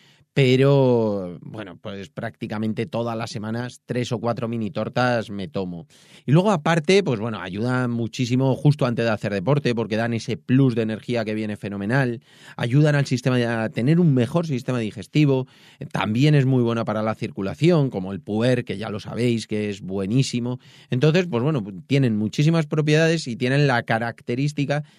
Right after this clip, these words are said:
que en vez de venir, eh, suelto, pues viene totalmente prensado y eso, pues, le da otras características, sobre todo organolépticas. A la hora de probarlo vais a ver que es muy, muy diferente.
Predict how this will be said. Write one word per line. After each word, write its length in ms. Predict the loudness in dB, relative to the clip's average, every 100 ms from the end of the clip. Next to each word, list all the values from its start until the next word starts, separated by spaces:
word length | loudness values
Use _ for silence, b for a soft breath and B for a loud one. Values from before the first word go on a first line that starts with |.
| b b
que 100 | -2
en 120 | 2
vez 140 | 2 4
de 100 | 4
venir, 480 | 4 4 2 0 -6
eh, 240 | 0 0 0
suelto, 640 | 0 2 4 4 2 0
pues 220 | -2 -8
viene 460 | -8 -8 -6 -8 -12 _ -6
totalmente 640 | -2 0 0 0 0 -2
prensado 720 | -2 -4 -6 -6 -4 -4 -8 -14 b b b
y 160 | 0
eso, 460 | 0 0 0 2 0
pues, 260 | -4 -6
le 240 | -8 -6 -6
da 240 | -4 -4
otras 400 | -2 -2 -2 -4
características, 920 | -6 -6 -8 -8 -6 -6 -6 -4 -2 -2
sobre 180 | -4
todo 160 | -4 -4
organolépticas. 760 | -4 -6 -4 -4 -4 -4 -6
A 60 | -4
la 100 | -4
hora 140 | -2
de 100 | -2
probarlo 540 | -2 0 0 0 -2 -4 b b b
vais 240 | -6 -4
a 40 | -4
ver 200 | -4 -4
que 120 | -4
es 160 | -4
muy, 320 | 0 4 6 4
muy 300 | 2 2 2
diferente. 760 | -2 -6 -6 -8 -10 -14 -20